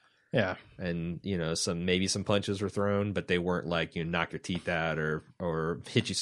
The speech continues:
Speaker 2: beat you until you can't walk kind of fights.
Speaker 1: Yeah, <laughs> until your legs don't work.
Speaker 2: Until your <laughs> legs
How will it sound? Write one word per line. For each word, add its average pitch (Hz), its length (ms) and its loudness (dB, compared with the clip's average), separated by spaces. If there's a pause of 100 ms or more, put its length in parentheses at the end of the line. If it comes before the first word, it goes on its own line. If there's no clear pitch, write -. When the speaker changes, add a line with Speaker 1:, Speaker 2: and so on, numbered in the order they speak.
Speaker 2:
beat 135 220 6
you 123 60 10
until 113 200 4
you 107 80 4
can't 98 240 6
walk 104 300 6
kind 80 160 0
of 78 60 -4
fights. 85 380 0
Speaker 1:
Yeah, 117 360 6
<laughs> - 80 0
until 147 260 6
your 139 300 4
legs - 340 2
don't - 220 4
work. 190 320 2
Speaker 2:
Until 147 140 8
your 120 100 12
<laughs> 107 120 8
legs - 220 8